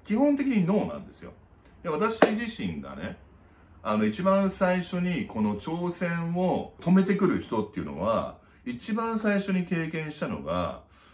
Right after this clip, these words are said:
バレーボールやってたっていうネタめっちゃ喋ってるんですけども、あの、十五歳、だから中学校ですよね。えー、十三、十四、十五歳で中学校時代でしょ。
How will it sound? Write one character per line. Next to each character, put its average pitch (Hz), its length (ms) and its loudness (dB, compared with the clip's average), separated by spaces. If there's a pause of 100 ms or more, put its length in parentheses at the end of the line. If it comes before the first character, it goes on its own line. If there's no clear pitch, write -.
(100)
バ 107 220 4
レ 202 120 6
ー 208 40 8
ボ 208 100 4
ー 170 40 2
ル 104 80 0
や 80 120 0
っ - 60 -10
て 95 80 -6
た 80 120 -6
っ - 100 -12
て - 100 -14
い 80 40 -10
う 76 40 -10
ネ 80 120 -8
タ - 100 -8
め 87 120 -2
っ - 40 -8
ち - 80 -8
ゃ - 20 -2
喋 135 240 -2
っ - 40 -8
て 92 80 -6
る 76 60 -8
ん - 40 -10
で - 60 -16
す - 80 -20
け - 60 -12
ど 71 100 -12
も、 76 420 -8 (160)
あ 101 80 -8
の、 104 160 0
十 233 360 -2
五 240 120 -4
歳、 - 180 -4
だ 85 60 -2
か - 80 -4
ら 87 160 -8
中 254 320 -6
学 262 220 -6
校 - 200 -12
で - 100 -16
す - 60 -18
よ - 80 -12
ね。 127 260 -6 (680)
え 95 40 -14
ー、 131 280 -2
十 160 160 -2
三、 113 220 0
十 107 120 -8
四、 87 180 -2
十 107 180 -4
五 107 120 -2
歳 - 200 -6
で - 120 -16
中 110 220 -4
学 98 400 -4
校 104 240 -4
時 98 100 -6
代 85 100 -6
で - 80 -14
し - 80 -14
ょ。 101 140 -8